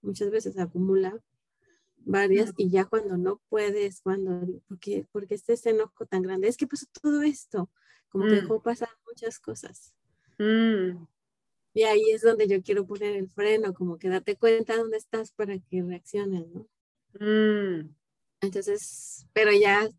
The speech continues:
Speaker 1: sí, ya se me hace como prejuicio. Entonces, sí, más bien lo que, lo que se me ocurre es dejar que, que suceda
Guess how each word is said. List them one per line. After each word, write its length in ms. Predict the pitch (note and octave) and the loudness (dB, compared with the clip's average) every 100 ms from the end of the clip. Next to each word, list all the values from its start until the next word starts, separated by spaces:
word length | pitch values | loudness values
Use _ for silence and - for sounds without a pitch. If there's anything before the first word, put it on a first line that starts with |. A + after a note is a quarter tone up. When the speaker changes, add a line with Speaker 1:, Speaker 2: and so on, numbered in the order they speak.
| _ | _
Speaker 1:
sí, 240 | - G#3 | -4 -2
ya 140 | F#3+ - | -2 -2
se 140 | G#3+ | -2
me 140 | G#3+ | 0
hace 240 | G#3+ G#3+ G3 _ | -2 -4 -8 _
como 360 | - - F3+ E3+ | -18 -8 -6 -6
prejuicio. 720 | F3 F3+ - A3+ - - - _ _ _ _ - _ _ _ _ _ | -10 -8 -2 -2 -4 -14 -14 _ _ _ _ -20 _ _ _ _ _
Entonces, 280 | F3+ F3+ F#3 | -14 -12 -2
sí, 300 | G#3 F#3+ F3 | 0 0 0
más 220 | F3+ F#3 | 0 2
bien 340 | G#3 F#3 F3+ - _ | 2 0 -2 -8 _
lo 180 | F3+ F3+ | -8 -6
que, 320 | F3+ F#3 - _ - F#3 | -4 -6 -8 _ -14 -8
lo 220 | F#3 F3 | -6 -6
que 120 | F#3+ | -8
se 140 | F#3+ | -6
me 100 | F3+ | -6
ocurre 420 | F#3 - G3 A3+ A3+ | -6 -4 -2 0 0
es 80 | |
dejar 380 | G3 G3+ F#3 F3+ | -2 -4 -4 -6
que, 140 | F3 F3+ _ - | -8 -12 _ -8
que 120 | F#3 | -6
suceda 600 | F#3 A3 - A3+ A3 B3+ | -6 -8 -6 -2 0 -2